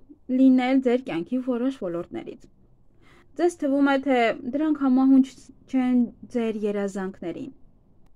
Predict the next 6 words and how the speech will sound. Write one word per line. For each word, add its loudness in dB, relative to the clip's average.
Բայց, -2
իհարկե, -2
դուք 2
անհրաժեշտ 0
քաջություն -8
կհավաքեք -4